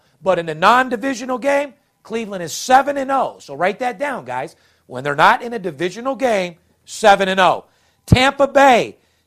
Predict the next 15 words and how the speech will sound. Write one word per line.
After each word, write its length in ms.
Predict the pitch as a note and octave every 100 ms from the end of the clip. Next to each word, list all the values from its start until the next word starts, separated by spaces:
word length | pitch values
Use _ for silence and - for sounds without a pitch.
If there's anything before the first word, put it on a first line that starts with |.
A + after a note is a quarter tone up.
| -
ten 300 | - B3+ C#4+
and 200 | C4+ G#3+
three 560 | C4 C4+ B3+ G3+ D#3 _ _ _ _ _
in 160 | G3 G3+
a 60 |
non-divisional 1040 | G3 A3 B3 B3 A#3+ A3 F#3 A3+ F#3 G#3+ G#3
game. 400 | F#3+ A3 G3+ D3 _ _ _ _ _ _ _ _ _ C#3
They 160 | F3
basically, 840 | E3+ - G#3 G3 G#3 G3 F#3+ F3+ -
you 80 | E3
know, 240 | E3 E3 _ _ _ _ _ _ _ _ _
are 180 | D#3 E3
on 160 | E3 - -
fire. 420 | B3 A#3 A#2 - _ _ _ _ _ _
Cleveland, 520 | - B3+ C#4+ G3+ E3+